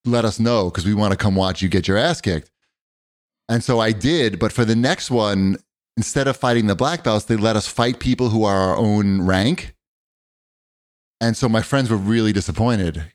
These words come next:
'cause I did okay and they didn't get to see me, like, get hurt. <laughs> So anyway, that was fun. You know what else was fun? I met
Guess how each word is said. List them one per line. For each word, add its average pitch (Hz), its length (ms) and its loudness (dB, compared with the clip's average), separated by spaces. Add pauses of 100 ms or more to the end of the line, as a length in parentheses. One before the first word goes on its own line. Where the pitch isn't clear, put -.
'cause 92 480 0
I 98 260 2
did 95 180 0
okay 104 600 2
and 92 200 2
they 98 100 2
didn't 95 140 0
get 98 140 -2
to 98 100 -2
see 104 160 0
me, 98 240 0
like, 92 280 0 (200)
get 92 160 0
hurt. - 360 -2 (280)
<laughs> 170 240 0
So - 360 -6 (1500)
anyway, 82 380 2 (920)
that 80 160 2
was 76 140 -2
fun. 67 260 -6 (800)
You 117 80 -6
know 151 60 0
what 175 140 2
else 220 160 0
was 240 160 -2
fun? 92 360 0
I 123 200 2
met 127 360 0